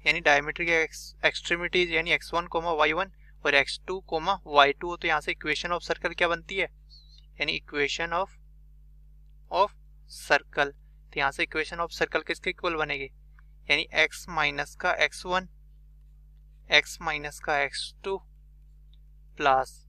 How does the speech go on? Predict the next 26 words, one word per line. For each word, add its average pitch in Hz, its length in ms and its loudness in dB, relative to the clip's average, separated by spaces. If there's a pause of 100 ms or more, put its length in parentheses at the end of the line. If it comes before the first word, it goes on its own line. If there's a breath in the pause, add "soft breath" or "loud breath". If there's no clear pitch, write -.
(460)
y 151 260 6
माइनस 160 360 -2
का 180 160 2
वाई 147 300 4
वन, 185 220 -2 (800)
y 143 240 6
माइनस 156 340 -2
का 170 180 0
वाई 147 300 4
टू 202 180 -8
और - 500 -12
यहाँ 139 180 2
से - 120 -6
अपने 160 160 -6
पास 160 260 0
इसकी 170 200 -10
वैल्यू 156 180 -2
किसके 165 240 -4
इक्वल 175 220 -4
हो 165 60 0
जाएगी, 143 200 0
ज़ीरो 147 240 -2
के 156 60 -2
इक्वल 151 240 -6
हो 143 80 -2
जाएगी। 139 240 -6